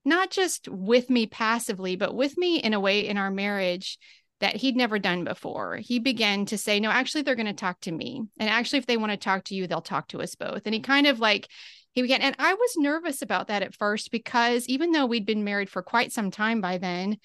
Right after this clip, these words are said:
probably eighteen years, I'm thinking, if I do my math right, we'd been married a long time by then, I struggled with trust issues. I really did because of some of the things in my past.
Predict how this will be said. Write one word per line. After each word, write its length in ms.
probably 200
eighteen 420
years, 340
I'm 140
thinking, 260
if 100
I 80
do 120
my 100
math 300
right, 340
we'd 140
been 140
married 180
a 60
long 200
time 260
by 140
then, 260
I 200
struggled 560
with 120
trust 360
issues. 600
I 100
really 440
did 260
because 300
of 240
some 180
of 60
the 80
things 320
in 80
my 140
past. 600